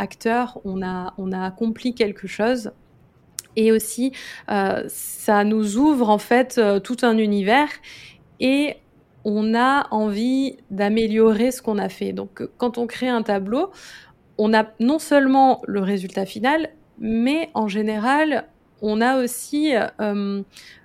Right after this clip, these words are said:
on a aussi pu remarquer qu'on aurait pu faire différemment, ou peut-être que ça nous aura donné une autre idée à explorer. Et en fait, on a cette, euh, cette envie de s'améliorer, qui est un, un moteur que je trouve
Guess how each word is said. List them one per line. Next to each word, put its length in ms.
on 120
a 60
aussi 240
pu 200
remarquer 760
qu'on 380
aurait 240
pu 380
faire 320
différemment, 720
ou 40
peut-être 300
que 80
ça 140
nous 180
aura 160
donné 260
une 140
autre 240
idée 180
à 80
explorer. 580
Et 60
en 60
fait, 260
on 140
a 120
cette, 300
euh, 340
cette 260
envie 280
de 100
s'améliorer, 760
qui 260
est 120
un, 100
un 400
moteur 400
que 100
je 120
trouve 280